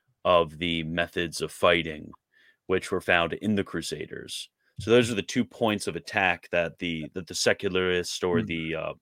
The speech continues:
Speaker 1: the neo-Muslim will, um, will give against the Crusaders. So what do you, what do you think about the first one, about, uh, the
Speaker 2: Well,
Speaker 1: motivating factors behind
Speaker 2: well,
Speaker 1: crusading?
Speaker 2: well, if you t-, take a look, uh, at,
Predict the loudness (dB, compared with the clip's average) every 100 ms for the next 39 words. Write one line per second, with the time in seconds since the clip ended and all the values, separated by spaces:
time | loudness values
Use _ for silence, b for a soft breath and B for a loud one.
0 | _ -8 -4 0 2 2 2 0 0 -4
1 | -4 -6 -2 0 0 -2 -4 -6 -14 _
2 | _ _ _ B B B B B _ 2
3 | 4 8 8 8 6 6 4 0 2 2
4 | 0 -8 -2 0 0 -6 -12 -14 -14 0
5 | 8 8 8 4 4 4 4 4 4 2
6 | 2 2 2 -2 -2 2 4 4 2 -2
7 | -4 -4 4 6 8 6 4 2 2 2
8 | 0 -6 -8 -6 -2 0 0 -2 2 4
9 | 4 0 -8 -18 _ _ _ _ _ 4
10 | 8 8 8 2 -4 -8 _ -20 -18 0
11 | 2 4 2 4 4 2 -6 -20 -20 -20
12 | _ _ 0 4 6 4 0 2 2